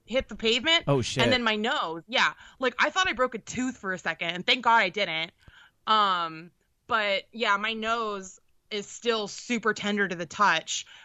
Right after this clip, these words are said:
Speaker 1: But, like, I did, I, there was no bleeding or anything, so I'm pretty sure my nose isn't broken, and there's no, like, there's no bad bruising. Like, on Saturday, my nose was a little bit swollen, but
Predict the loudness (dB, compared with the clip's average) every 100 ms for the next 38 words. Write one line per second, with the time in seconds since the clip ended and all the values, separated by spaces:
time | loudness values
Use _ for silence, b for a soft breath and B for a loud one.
0 | B 0 4 4 2 2 0 2 0 -2
1 | 0 -4 -6 -8 -8 -6 -4 -2 0 0
2 | -2 -8 -6 -6 -4 -2 -2 0 0 2
3 | 2 2 2 -2 -4 2 2 2 -2 0
4 | 0 2 2 4 0 0 -2 0 2 2
5 | 2 -2 -6 -4 -2 -2 -6 -14 b b
6 | b -4 -4 0 2 2 2 0 0 -2
7 | -2 -2 -4 -6 -8 -8 -6 -4 -2 -2
8 | -4 -8 -6 -2 0 2 0 -2 -2 0
9 | 0